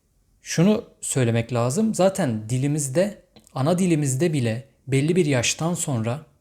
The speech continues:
herkes, sokakta gördüğün herkes o soyut kelimeleri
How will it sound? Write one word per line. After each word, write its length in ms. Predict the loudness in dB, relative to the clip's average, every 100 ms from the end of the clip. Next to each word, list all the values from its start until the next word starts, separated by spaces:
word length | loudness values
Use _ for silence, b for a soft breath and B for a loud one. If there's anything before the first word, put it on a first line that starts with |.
| _ _ _ _ _ _ _ _ _ -14 -14 -16 -14 -14 -14 -14
herkes, 800 | -6 0 0 0 -2 0 0 -4
sokakta 480 | -2 0 0 0 0
gördüğün 400 | 2 2 2 0
herkes 460 | 0 -2 -2 -6 -4
o 100 | -6
soyut 400 | -4 -4 -4 -4
kelimeleri 580 | -4 0 0 0 -2